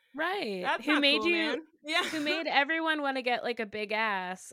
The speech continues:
Speaker 1: and then,
Speaker 2: Yeah.
Speaker 1: like, this year she was like, "Actually, I wanna be skinny."
Speaker 2: Yeah.
Speaker 1: And, like, she can just do that, and then all these people are like,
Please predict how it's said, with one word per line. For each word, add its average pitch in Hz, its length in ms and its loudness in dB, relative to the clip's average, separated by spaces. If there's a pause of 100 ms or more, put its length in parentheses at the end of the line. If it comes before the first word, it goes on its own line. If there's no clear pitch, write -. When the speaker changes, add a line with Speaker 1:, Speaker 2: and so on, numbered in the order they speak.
Speaker 1:
and 202 160 -4
then, 196 140 -2
Speaker 2:
Yeah. 214 160 -2
Speaker 1:
like, 180 220 -6
this 202 260 -6
year 202 240 2
she - 160 -8
was 185 180 -6
like, 175 240 -6
"Actually, 330 580 -6
I - 120 -6
wanna 233 240 -8
be 247 160 -10
skinny." 160 720 -14 (300)
Speaker 2:
Yeah. 220 240 -2
Speaker 1:
And, 254 100 0
like, 240 220 0
she 320 320 0
can 392 180 -2
just - 260 -8
do 277 280 0
that, 156 560 -2 (100)
and 226 180 -2
then 214 160 0
all 196 200 -2
these 233 220 -8
people 226 300 -10
are 185 160 -4
like, 165 300 -8